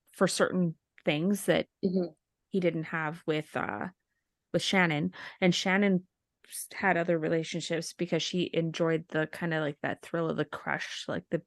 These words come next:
Speaker 1: you know, the
Speaker 2: Mm,
Speaker 1: beginning
Speaker 2: okay.
Speaker 1: of a relationship, right?
Speaker 2: Okay.
Speaker 1: But they still very much loved and cared for each other.
Speaker 2: Yeah.
Speaker 1: So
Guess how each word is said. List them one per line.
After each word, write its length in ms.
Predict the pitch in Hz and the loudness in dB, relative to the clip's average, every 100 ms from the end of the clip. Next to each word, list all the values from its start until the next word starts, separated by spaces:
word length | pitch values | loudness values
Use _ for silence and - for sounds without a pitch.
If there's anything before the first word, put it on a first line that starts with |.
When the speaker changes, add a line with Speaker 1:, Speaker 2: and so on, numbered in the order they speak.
| - | 0
Speaker 1:
you 120 | 180 | 8
know, 140 | 214 196 | 12 12
the 60 | |
Speaker 2:
Mm, 40 | 190 | 10
Speaker 1:
beginning 260 | 185 180 | 6 8
Speaker 2:
okay. 100 | 160 | 8
Speaker 1:
of 80 | 135 | 8
a 40 | |
relationship, 640 | 147 123 76 - 127 - - _ _ _ _ - 151 | 0 0 0 -2 -8 -8 -10 _ _ _ _ -4 0
right? 160 | 147 | 0
Speaker 2:
Okay. 80 | 113 - - | -2 -8 2
Speaker 1:
But 120 | 214 | 6
they 80 | 208 | 6
still 260 | - 269 220 | 8 6 6
very 300 | 180 185 185 | 8 6 6
much 560 | 165 156 - - - _ _ _ _ 180 | 2 0 -4 -12 -14 _ _ _ _ 0
loved 360 | 165 156 165 | 2 2 0
and 100 | 160 | -4
cared 320 | - 147 143 | -4 -2 -2
for 400 | - 135 135 127 - - | -2 -4 -2 -4 -10 -8
each 160 | - | -4
other. 260 | 294 - - _ _ _ _ - | -4 -4 -12 _ _ _ _ -10
Speaker 2:
Yeah. 80 | 233 _ _ _ _ _ _ _ | -10 _ _ _ _ _ _ _
Speaker 1:
So 340 | - - 127 | -6 -2 -2